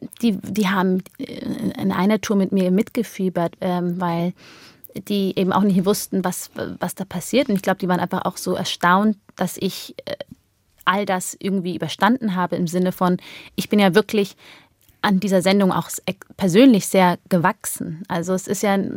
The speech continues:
es sieht immer sehr, ich ha-, ich muss dazu gestehen, ich habe meine Sendung nie ge-, angeguckt, bis heute nicht, zehn Jahre später.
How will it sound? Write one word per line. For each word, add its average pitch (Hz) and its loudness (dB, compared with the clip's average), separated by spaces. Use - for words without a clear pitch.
es - -6
sieht 233 0
immer 208 2
sehr, 196 4
ich - -12
ha-, - -8
ich - -8
muss 208 0
dazu 190 -6
gestehen, 196 -2
ich 190 -2
habe 190 4
meine 180 2
Sendung 190 4
nie 214 4
ge-, 208 2
angeguckt, 190 0
bis - -6
heute 185 2
nicht, 214 -2
zehn 202 0
Jahre 190 0
später. 220 -2